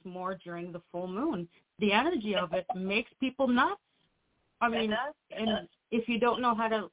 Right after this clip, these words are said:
Speaker 1: you know, um, you know, tune into that, and I, I, I guess, you know, part of witchcraft is using these things to your advantage almost, you know, to either learn how to grow through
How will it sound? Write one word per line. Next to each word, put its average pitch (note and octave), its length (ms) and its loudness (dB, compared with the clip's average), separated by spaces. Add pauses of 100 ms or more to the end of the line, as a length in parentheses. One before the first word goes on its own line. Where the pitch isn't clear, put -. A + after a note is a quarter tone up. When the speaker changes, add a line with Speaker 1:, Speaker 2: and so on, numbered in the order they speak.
Speaker 1:
you A3 140 0
know, G3 320 -2
um, F3+ 520 -4 (880)
you A#3+ 80 -2
know, F3 280 4 (220)
tune C4+ 200 2
into D#4+ 200 4
that, G3 280 2
and F3 460 -4
I, F#3 60 -2 (100)
I, F#3+ 200 -2 (260)
I G3+ 40 -2
guess, A3+ 220 2 (640)
you G3+ 60 -2
know, G3 100 0
part G3+ 220 0
of F#3 80 -4
witchcraft G#3 540 -2
is E3+ 260 -8
using G3 640 -4
these F3 180 -6 (140)
things F3 440 -4 (720)
to G3 100 2
your F3+ 220 2
advantage F#3 560 2
almost, E3+ 480 -4 (260)
you G#3+ 100 0
know, F#3+ 200 2
to F3+ 60 -4
either F3 560 -2 (300)
learn G#3+ 200 4
how F#3+ 120 2
to E3+ 60 -2
grow A#3+ 340 2
through C4 160 -6